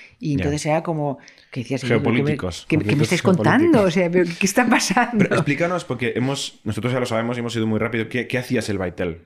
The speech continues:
Speaker 2: Porque no era exactamente lo mismo que Singular, ¿no?
Speaker 1: No,
Speaker 2: Evolucionó.
Speaker 1: no,
Speaker 2: Has
Speaker 1: Singular
Speaker 2: hablado de tecnología.
Speaker 1: era, sí, era mucho soporte de, de tecnología. ¿vale?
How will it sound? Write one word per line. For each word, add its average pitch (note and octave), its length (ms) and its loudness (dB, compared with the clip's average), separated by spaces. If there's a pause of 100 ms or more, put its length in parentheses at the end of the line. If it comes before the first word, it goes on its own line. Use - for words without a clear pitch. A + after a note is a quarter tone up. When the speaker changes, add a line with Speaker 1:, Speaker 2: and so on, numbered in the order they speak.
Speaker 2:
Porque G#2 220 -4
no G#2+ 80 0
era A2+ 80 0
exactamente A2 500 -4
lo G2 60 -4
mismo F#2+ 180 -8
que F2+ 80 -10
Singular, G2 460 -4
¿no? B2+ 80 -2
Speaker 1:
No, G3+ 180 6
Speaker 2:
Evolucionó. G#2 460 0
Speaker 1:
no, G#3+ 200 2
Speaker 2:
Has G#3 80 -2
Speaker 1:
Singular B2+ 280 4
Speaker 2:
hablado C3+ 140 4
de B2+ 40 0
tecnología. A#2+ 680 -2 (120)
Speaker 1:
era, G#3+ 280 2
sí, F#3+ 320 4
era G#3+ 400 0
mucho G#3 460 2
soporte D#3+ 680 -2
de, D3+ 440 -4
de C3+ 140 -8
tecnología. C3+ 680 -6 (200)
¿vale? - 60 -12